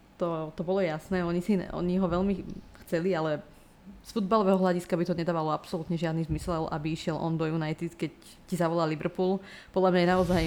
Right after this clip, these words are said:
málo klubov, ktoré viac ťa pritiahnu ako, ako ten Liverpool, presne s tým Tchouaménim napríklad, hej, Real, čo dáva zmysel. A, a podľa mňa tá cenovka, no...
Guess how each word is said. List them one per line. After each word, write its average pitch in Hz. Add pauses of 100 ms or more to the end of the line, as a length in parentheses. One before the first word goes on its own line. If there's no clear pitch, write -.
málo 180
klubov, 175
ktoré 165 (180)
viac 180
ťa -
pritiahnu 185
ako, 175
ako -
ten 185
Liverpool, 180
presne 180 (280)
s -
tým 202
Tchouaménim 170
napríklad, 147
hej, 175 (160)
Real, 160 (540)
čo -
dáva 170
zmysel. 165 (1120)
A, 190 (440)
a -
podľa 226
mňa 226 (140)
tá 220
cenovka, 220
no... 226